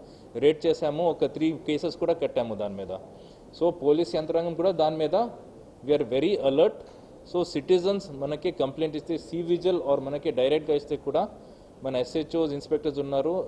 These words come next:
రియాక్ట్ అవుతారు. మనకి లాడ్జ్ చెకింగ్ చేసినప్పుడు కూడా ఇట్లాంటి ఒక కేసు కట్టాము. So, మన ఈరోజు నిన్నటి నుంచి గెస్ట్ హౌసెస్, కళ్యాణ మంటపం, కమ్యూనిటీ హాల్స్, లాడ్జ్ అన్నీ చెక్ చేస్తున్నాము. So, ఇక్కడ కూడా, ఆ, so we are very,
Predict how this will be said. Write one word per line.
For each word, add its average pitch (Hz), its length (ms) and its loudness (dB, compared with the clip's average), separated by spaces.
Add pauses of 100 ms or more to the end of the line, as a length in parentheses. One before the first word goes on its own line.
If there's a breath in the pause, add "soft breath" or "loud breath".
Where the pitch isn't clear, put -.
రియాక్ట్ 131 380 0
అవుతారు. 143 420 2
మనకి 139 360 -2
లాడ్జ్ 147 440 2
చెకింగ్ 165 300 -6
చేసినప్పుడు 156 360 -2
కూడా 160 300 2
ఇట్లాంటి 147 380 -2
ఒక 147 140 0
కేసు 151 260 -4
కట్టాము. 107 420 -4 (840 loud breath)
So, 175 280 0
మన 135 320 -2 (140)
ఈరోజు 156 380 2
నిన్నటి 156 380 -2
నుంచి 160 380 -4 (520)
గెస్ట్ 139 240 -4
హౌసెస్, 160 440 0
కళ్యాణ 151 340 -2
మంటపం, 151 520 -6 (140)
కమ్యూనిటీ 143 380 -6
హాల్స్, 143 180 0
లాడ్జ్ 131 240 0
అన్నీ 135 300 -4
చెక్ 127 180 -6
చేస్తున్నాము. 127 500 -6 (720 loud breath)
So, 135 400 2
ఇక్కడ 151 340 2
కూడా, 165 600 4 (420)
ఆ, 139 280 4 (120)
so 156 120 0
we 160 120 4
are 135 200 -4
very, 170 340 -2